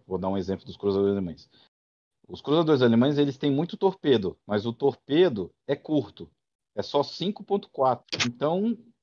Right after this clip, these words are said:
cinco ponto quatro quilômetros, cara, não é nada nesse jogo. Então é só pra defensivo.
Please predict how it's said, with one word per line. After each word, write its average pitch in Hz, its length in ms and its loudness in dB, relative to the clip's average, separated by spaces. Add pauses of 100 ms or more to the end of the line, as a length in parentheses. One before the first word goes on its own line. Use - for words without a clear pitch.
(220)
cinco - 320 -6
ponto 269 260 -6
quatro 262 280 -4
quilômetros, 262 440 -2
cara, 220 220 0
não 110 140 -4
é - 40 -4
nada 262 460 0 (920)
nesse 101 340 -4
jogo. 85 340 -8 (580)
Então 120 300 -2
é 165 60 2
só 127 180 0
pra 143 160 -2
defensivo. 156 760 -4